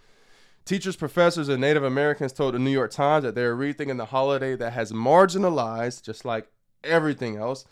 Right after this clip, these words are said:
just like slavery, which how to me it ties in, that has marginalized the U S's violence and cruelty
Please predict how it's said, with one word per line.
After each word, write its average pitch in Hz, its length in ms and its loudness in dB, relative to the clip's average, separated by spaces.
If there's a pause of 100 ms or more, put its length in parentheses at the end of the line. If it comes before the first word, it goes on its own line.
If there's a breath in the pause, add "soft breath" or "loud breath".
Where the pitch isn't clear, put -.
(320 soft breath)
just 104 200 -14
like 175 160 2
slavery, 180 600 -2
which 131 220 -10
how 120 300 -4
to 123 160 -12
me 120 140 -2
it 131 100 -4
ties 165 260 -2
in, 180 240 0
that 117 160 -2
has 107 160 -4
marginalized 190 1160 0 (480 soft breath)
the 117 100 -6
U 139 220 0
S's 160 280 -2
violence 185 640 2
and 135 200 -4
cruelty 165 800 0